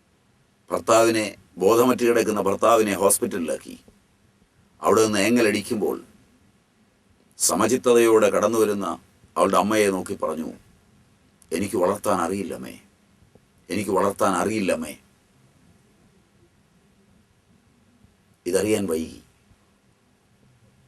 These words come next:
വളർത്തേണ്ടത് എങ്ങനെയാണെന്നും വളർത്തുന്നത് എങ്ങനെയാണെന്നും അറിയണം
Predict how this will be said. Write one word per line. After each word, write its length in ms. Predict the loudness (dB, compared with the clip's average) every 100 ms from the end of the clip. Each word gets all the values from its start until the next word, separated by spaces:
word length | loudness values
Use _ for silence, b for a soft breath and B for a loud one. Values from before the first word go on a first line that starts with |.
| _ _ _ _ _ _ _ _ _ 0 4
വളർത്തേണ്ടത് 640 | 6 6 6 6 8 8 8
എങ്ങനെയാണെന്നും 720 | 6 6 6 6 4 2 -2 -4 _ _ _ _ _ _ _ _ _ _ _ 4
വളർത്തുന്നത് 560 | 6 6 6 6 8 8
എങ്ങനെയാണെന്നും 640 | 8 8 8 6 4 4 4
അറിയണം 360 | 6 4 4